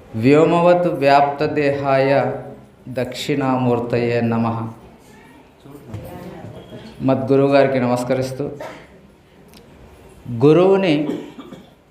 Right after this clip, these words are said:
ఆత్మను, ఈశ్వరుడిని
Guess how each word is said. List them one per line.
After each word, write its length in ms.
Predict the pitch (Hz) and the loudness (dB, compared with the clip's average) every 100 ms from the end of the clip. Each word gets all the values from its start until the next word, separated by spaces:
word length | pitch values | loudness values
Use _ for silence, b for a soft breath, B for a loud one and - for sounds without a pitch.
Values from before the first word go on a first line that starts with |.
| _ _ - - 123 | _ _ -20 -4 2
ఆత్మను, 680 | 139 - - 147 147 147 147 - - _ _ _ - | 4 4 0 0 0 -2 -4 -12 -20 _ _ _ -6
ఈశ్వరుడిని 1120 | 143 165 - - 165 147 147 147 139 127 123 | -2 -2 -2 0 2 4 2 2 0 0 -4